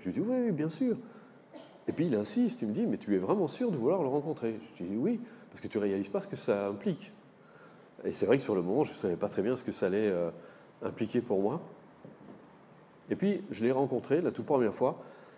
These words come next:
En fait, j'étais totalement déçu. Je m'attendais, euh, je sais pas, à ce qu'il, peut-être un feu d'artifice, qu'il se passe quelque chose de, de, de surhumain. Ou, non, j'ai rencontré un homme très banal, assis au fond de son fauteuil,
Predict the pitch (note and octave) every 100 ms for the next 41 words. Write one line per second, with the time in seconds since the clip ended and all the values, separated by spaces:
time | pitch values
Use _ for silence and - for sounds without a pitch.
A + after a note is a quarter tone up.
0 | - - D3 G#2+ G#2 A2+ C#3 - - -
1 | - - - - A#2+ - G2 A2+ G2 -
2 | E2 - - - - - - - - -
3 | - G2 - F2+ F#2 A2+ B2 F2+ - F#2+
4 | F#2 A2 - - F#2+ F2+ F2+ F2 - -
5 | - - - - D#2 A2 F2+ - - F#2+
6 | - A2+ B2+ - - - - - F#2+ G2+
7 | F2+ F2+ F2+ - - - G2 G2 F#2+ F#2
8 | F#2 F2+ F2+ - - - G2 - A#2 A2
9 | A#2+ G2 G#2+ C3+ B2+ A2 A2 - - A2+
10 | F3+ F#3+ B2 B2 A#2+ - D#3 A#2+ G#2+ C3+
11 | C3+ C3 A2 G2 A2 C#3+ F#2+ - B2 A2
12 | C3 - G#2+ G#2 G2+ G2